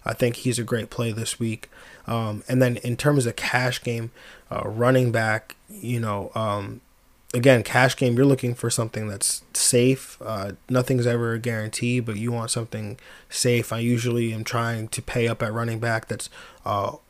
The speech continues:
usually what I'm, what I'm doing in, in fantasy, right? So, um, in FanDuel, I'm gonna do the same thing. I'm gonna pay up at the running back position, try to, you know, get some of this guaranteed, you know, volume, 'cause that's, that's what we need, volume, uh, and touchdown opportunities.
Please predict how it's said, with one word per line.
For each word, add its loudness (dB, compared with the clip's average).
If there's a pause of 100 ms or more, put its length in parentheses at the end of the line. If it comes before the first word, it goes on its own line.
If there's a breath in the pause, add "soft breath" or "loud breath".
usually 2
what 0
I'm, -4
what -4
I'm -4
doing -2
in, -6
in -2
fantasy, -4
right? -4
So, -2 (280 loud breath)
um, -4
in -4
FanDuel, 0
I'm -2
gonna -2
do -4
the -6
same -4
thing. -4
I'm -4
gonna -6
pay -4
up -6
at -6
the -10
running -2
back -2
position, -4 (320 loud breath)
try 2
to, -4 (160)
you -2
know, -2
get -2
some 2
of 0
this -2
guaranteed, -4 (400)
you 0
know, -2
volume, 0
'cause -8
that's, -4
that's -4
what -2
we -4
need, -6
volume, -4 (400 loud breath)
uh, -2
and -4
touchdown -2
opportunities. -6